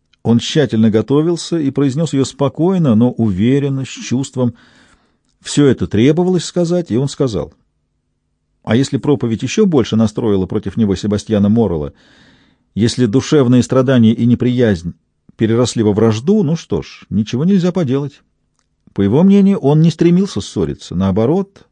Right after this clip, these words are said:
предпочитал быть в хороших отношениях с теми, кого уважал. Честолюбивый Крэмптон знал, что митру епископа не надеть, если враждовать с авторитетными членами церкви, даже если сейчас они не столь могущественны, как раньше.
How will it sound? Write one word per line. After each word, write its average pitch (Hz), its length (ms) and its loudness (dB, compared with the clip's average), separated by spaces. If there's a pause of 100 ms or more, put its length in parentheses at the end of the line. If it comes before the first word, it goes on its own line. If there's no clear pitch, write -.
(560)
предпочитал 120 560 -2
быть 156 160 0
в - 40 -20
хороших 156 400 -2
отношениях 123 540 -2
с - 80 -16
теми, 143 240 -2
кого 147 280 -2
уважал. 120 440 -2 (1400)
Честолюбивый 151 640 2
Крэмптон 165 400 0
знал, 180 260 2
что 117 480 2 (160)
митру 139 400 4
епископа 127 580 -2
не 117 140 4
надеть, 127 480 2
если 117 260 0
враждовать 110 480 2
с - 60 -8
авторитетными 110 580 2
членами 104 320 2
церкви, 90 500 -4 (600)
даже 98 320 -2
если 95 280 -2
сейчас 101 340 -6
они 98 140 2
не 110 120 4
столь 98 240 -2
могущественны, 113 720 -2
как 127 160 -2
раньше. 95 380 -4